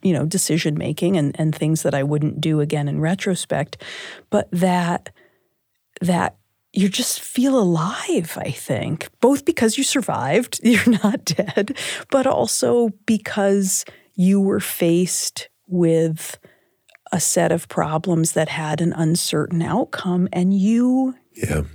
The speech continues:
Speaker 1: made it.
Speaker 2: I know what you're talking about. I do know what you're talking about.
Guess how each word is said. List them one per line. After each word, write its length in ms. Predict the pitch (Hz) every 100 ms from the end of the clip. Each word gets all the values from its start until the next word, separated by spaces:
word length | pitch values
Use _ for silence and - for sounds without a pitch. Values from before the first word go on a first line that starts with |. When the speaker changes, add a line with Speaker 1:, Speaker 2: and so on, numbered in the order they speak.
| 190
Speaker 1:
made 340 | 190 240 285
it. 200 | - - - -
Speaker 2:
I 100 | -
know 140 | 120
what 140 | 120 131
you're 80 |
talking 420 | 117 120 101 101 98
about. 380 | 90 92 87 87 101
I 100 | 98
do 160 | 98 101
know 120 | 98
what 160 | 95 98
you're 80 |
talking 360 | 95 - 90 98
about. 240 | 92 92